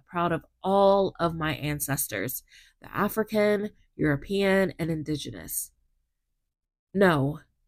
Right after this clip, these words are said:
history is not rainbow, rainbows and unicorn dust, but I honor those times. I identify with them, and I am so grateful for being me. So going forward into the next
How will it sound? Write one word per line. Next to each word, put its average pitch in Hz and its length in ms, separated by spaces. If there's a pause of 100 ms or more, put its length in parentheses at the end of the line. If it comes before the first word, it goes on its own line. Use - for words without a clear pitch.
(140)
history 226 540
is 175 240
not 160 360
rainbow, 180 600
rainbows 170 560
and 170 220
unicorn 165 480
dust, - 500
but 180 580 (440)
I 175 160
honor 202 300
those 170 240
times. 127 600 (340)
I 180 140
identify 185 680
with 190 200
them, 185 280
and - 140
I 185 160
am 202 160
so 190 280
grateful 180 540
for 165 220
being 165 580
me. 160 680 (1300)
So 214 140
going 240 340
forward 185 380
into 180 240
the 175 100
next - 600